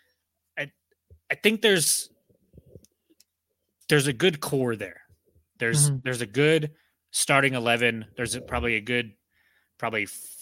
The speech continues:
Speaker 1: fourteen, fifteen guys that'll be fighting, like, neck and neck to get into that starting lineup. And then another couple guys that'll be out on the fringes. And then talking about roster construction, um,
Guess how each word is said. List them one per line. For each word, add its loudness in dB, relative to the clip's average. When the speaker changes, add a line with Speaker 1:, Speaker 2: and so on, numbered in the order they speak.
Speaker 1:
fourteen, -6
fifteen -4
guys 0
that'll -6
be -6
fighting, 0
like, -6
neck -2
and -8
neck -2
to -10
get -2
into -4
that -2
starting -4
lineup. -2
And -6
then -4
another -2
couple -8
guys 0
that'll -4
be -2
out -2
on -6
the -10
fringes. -6
And -6
then 0
talking 4
about 2
roster 2
construction, -4
um, -2